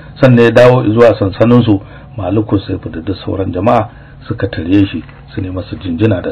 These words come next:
samun nasara. Can kuma sarki Saifu Ra'adu da hankalinsa ya mutuƙar tashi, ganin irin ɓarnar da ake musu a kullum wajen wannan yaƙi. Nan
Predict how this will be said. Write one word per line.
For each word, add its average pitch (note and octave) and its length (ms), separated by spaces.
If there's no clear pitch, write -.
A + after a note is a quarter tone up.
samun C#2+ 260
nasara. - 360
Can F#2 160
kuma F2 240
sarki B2 320
Saifu D#3+ 240
Ra'adu A#2 200
da F2+ 80
hankalinsa A2 640
ya A2 120
mutuƙar C#3+ 440
tashi, D3 380
ganin C#3 380
irin D#3+ 240
ɓarnar C3 340
da A2 140
ake A2 200
musu G2+ 220
a - 140
kullum B2+ 340
wajen A2+ 240
wannan F2+ 240
yaƙi. D2 300
Nan D3 160